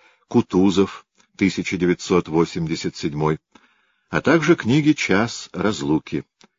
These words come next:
тысяча девятьсот семьдесят девятый год. В тысяча девятьсот восемьдесят втором году Олег Михайлов — лауреат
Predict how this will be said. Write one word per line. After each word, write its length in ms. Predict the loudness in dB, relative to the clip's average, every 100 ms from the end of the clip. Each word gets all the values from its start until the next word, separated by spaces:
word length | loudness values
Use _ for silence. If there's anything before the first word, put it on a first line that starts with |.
| _ 0
тысяча 420 | 2 2 0 0
девятьсот 600 | 0 -2 0 2 2 -2 -16
семьдесят 760 | -2 0 0 -2 -4 -8 _ _ _
девятый 640 | -2 0 2 0 -4 -10 -12
год. 340 | -10 -10 -10 _ _ _ _ _ _ _ _ _ _ _ _ _ _
В 120 | -2 6
тысяча 400 | 6 6 4 4
девятьсот 560 | 4 4 4 4 2 -4
восемьдесят 800 | 2 4 4 2 -4 -4 -6 -10
втором 420 | -4 -2 -2 -2
году 380 | -4 2 4 4 _ _ _ _
Олег 320 | 0 2 2
Михайлов — 560 | 0 0 4 4 2 0
лауреат 580 | 0 4 4 2 0